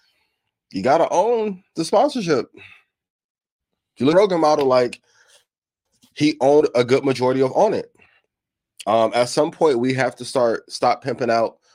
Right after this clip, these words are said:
our intellectual property for brands that we don't own.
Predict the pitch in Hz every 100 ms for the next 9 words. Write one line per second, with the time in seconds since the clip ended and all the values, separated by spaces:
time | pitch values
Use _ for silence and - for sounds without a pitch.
0 | _ _ - 95 117 127 120 113 101 -
1 | 113 107 104 101 - 110 104 98 104 98
2 | 92 92 92 95 82 85 78